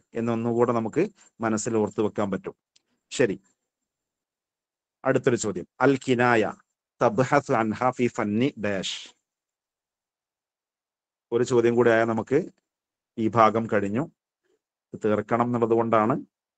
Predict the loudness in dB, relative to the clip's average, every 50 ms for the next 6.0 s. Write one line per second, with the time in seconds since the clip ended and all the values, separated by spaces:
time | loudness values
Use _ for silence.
0 | _ _ _ _ _ _ _ _ _ _ _ -10 -10 -8 -8 -6 -4 -4 -2 -2
1 | -2 -2 -2 0 0 2 2 2 2 2 2 0 -2 -4 -4 -4 -4 -4 -6 -6
2 | -10 _ _ _ _ _ _ _ _ _ _ _ _ _ 0 2 2 2 0 -2
3 | -6 _ _ _ _ _ _ _ _ _ _ _ _ _ _ _ _ 2 4 4
4 | 4 4 4 4 6 6 6 6 6 6 4 4 2 -2 -8 -4 -2 0 0 0
5 | 0 2 0 0 2 0 0 0 -2 -2 -4 -4 -4 -4 -4 -4 -4 -4 -6